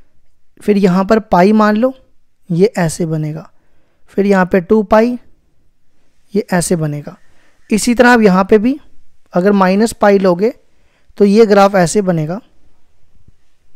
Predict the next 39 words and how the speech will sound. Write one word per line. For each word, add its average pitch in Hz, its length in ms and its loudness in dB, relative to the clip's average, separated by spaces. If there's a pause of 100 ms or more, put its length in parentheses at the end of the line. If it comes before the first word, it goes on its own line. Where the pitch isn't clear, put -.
(640)
ये 226 120 2
बन 208 180 2
गया 233 180 4
tan 208 340 2
raised 208 180 2
to 226 80 -6
power 262 140 -4
n 190 160 -4
x 170 140 -12
का 180 120 -8
ग्राफ। 151 320 -14 (560)
अब 247 120 0
हमें 240 260 4
बनाना 220 340 2
है 240 100 -2
x 220 240 0
equal 190 300 2
to 233 100 2
zero, 165 300 -4 (540)
ये 226 140 4
देखो 175 240 2
ये 214 180 2
बनेगा 220 320 4
x 185 200 0
equal 214 260 2
to 220 100 0
zero, 220 260 -4 (920)
फिर 240 180 2
y 214 220 6
equal 214 320 4
to 185 100 2
zero, 156 280 -2
ये 220 180 4
लाइन 220 280 4
बनेगी 196 320 2
y 185 240 4
equal 165 300 2
to 202 120 2
zero, 147 260 -8